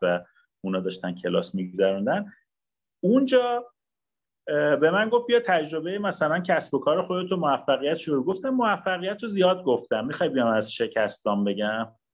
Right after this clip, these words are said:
گفت: «حاضری؟» گفتم: «آره، چرا حاضر نیستم، میام.» بعد رفتم اونجا و حالا به هر صورت صحبتایی که کردیم یه، شاید،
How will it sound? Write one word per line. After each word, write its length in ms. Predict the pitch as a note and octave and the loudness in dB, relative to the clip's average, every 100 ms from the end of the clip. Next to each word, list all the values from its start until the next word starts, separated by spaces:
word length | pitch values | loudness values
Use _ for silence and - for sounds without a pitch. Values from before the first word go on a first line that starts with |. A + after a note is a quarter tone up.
| _ _ _ _ | _ _ _ _
گفت: 180 | - C#3+ | -2 2
«حاضری؟» 500 | D3+ C3+ C3+ E3 D3+ | 2 0 -2 -6 -6
گفتم: 440 | B2+ B2+ B2+ B2 A#2+ | -2 -2 0 -2 2
«آره، 260 | F#2+ G2+ | 2 2
چرا 240 | F#2+ A2+ A#2 | 2 2 4
حاضر 260 | F#2 F#2 | 4 0
نیستم، 320 | F#2 F2 F2+ | -4 -8 -6
میام.» 420 | F2+ G2+ A2 D#2+ - _ _ _ _ _ _ _ | -4 0 0 0 -6 _ _ _ _ _ _ _
بعد 220 | D#3+ G#3 A#3 | 0 4 2
رفتم 360 | A#3+ B3 B3+ | 2 2 2
اونجا 380 | A#3 G3+ G#3 A3 | 2 2 2 4
و 340 | A3 G#3+ G3+ - - | 4 4 -2 -12 -8
حالا 340 | D3 D3+ D#3+ | -2 2 0
به 140 | D#3+ | 2
هر 120 | D3+ C#3+ | 0 0
صورت 260 | - - | 0 -2
صحبتایی 520 | - D#3 C#3 C3 D3 | 0 0 2 0 -2
که 100 | D3+ | -6
کردیم 480 | F3 D#3 C3+ C3+ D3+ | -2 2 2 0 -6
یه، 160 | D3 C#3+ _ _ | -8 -10 _ _
شاید، 240 | C3+ B2+ | -4 -4